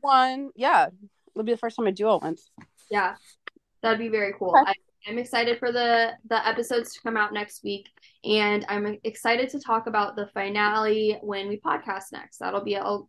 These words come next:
Speaker 2: a fun thing to talk about.
Speaker 1: Yeah, my favorite scene is always at the end where they meet in that room and they're all dressed and glamorous, and then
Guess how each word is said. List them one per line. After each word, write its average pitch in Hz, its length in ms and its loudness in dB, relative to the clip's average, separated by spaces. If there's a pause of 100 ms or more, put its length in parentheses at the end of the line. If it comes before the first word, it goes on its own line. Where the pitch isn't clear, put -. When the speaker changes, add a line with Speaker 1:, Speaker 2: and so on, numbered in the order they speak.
(120)
Speaker 2:
a 202 360 -4
fun 214 200 -4
thing 208 200 -6
to 208 80 -10
talk - 260 -10
about. - 340 -8 (600)
Speaker 1:
Yeah, 240 120 10
my 294 280 8
favorite 440 380 2
scene 330 180 -2
is 277 120 0
always 254 300 6
at 247 140 2
the 220 180 2
end 220 200 2
where 214 100 -2
they 202 140 -2
meet 208 220 -4
in 208 80 -4
that 190 220 6
room 208 260 2
and 196 80 0
they're 196 100 4
all 196 220 8
dressed 196 440 2
and 196 140 -4
glamorous, 196 640 0 (120)
and 190 140 -2
then 185 220 0